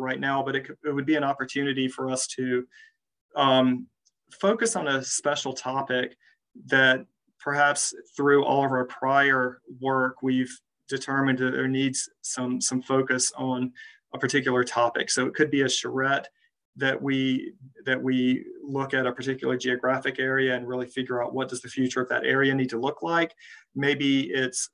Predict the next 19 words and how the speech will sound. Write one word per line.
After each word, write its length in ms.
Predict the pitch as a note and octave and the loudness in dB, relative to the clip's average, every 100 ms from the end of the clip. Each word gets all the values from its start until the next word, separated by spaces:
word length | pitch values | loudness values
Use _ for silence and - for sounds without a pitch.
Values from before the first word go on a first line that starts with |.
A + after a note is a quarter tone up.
| - | -12
something 400 | - C#3 C3 C3+ | -8 -6 -2 -2
that's 180 | B2+ - | -2 -4
focused 360 | C3 C3 C3 | -4 -4 -6
on 100 | - - | -8 -2
housing 640 | - D3+ D3+ D3+ D3 C#3+ | 4 6 8 6 0 -6
or 120 | - | -8
sea 240 | B2+ C#3+ C#3 | -4 0 2
level 240 | C3+ C3+ | 2 0
rise 320 | C3 C3+ C3+ | 0 2 0
or 40 | B2+ | -2
some 220 | - D#3+ | -2 2
other 200 | C#3+ C3+ | 2 0
topic 520 | C3 C3 C3 B2+ A#2 - - _ _ - | -4 -4 -4 -2 -6 -8 -20 _ _ -2
that's 400 | C3 B2 - - - | -2 0 -6 -6 -6
particularly 580 | C3 C#3 C3+ C3 B2 A#2+ | -2 -2 0 0 2 0
relevant 540 | B2+ B2+ B2+ A#2+ A#2+ | 0 0 0 -4 -4
to 160 | - C3 | -4 -2
the 140 | B2 | -2
region 720 | A#2+ A2+ C#3 C#3 C3 A#2+ A#2 | -4 -2 -2 0 0 -2 -4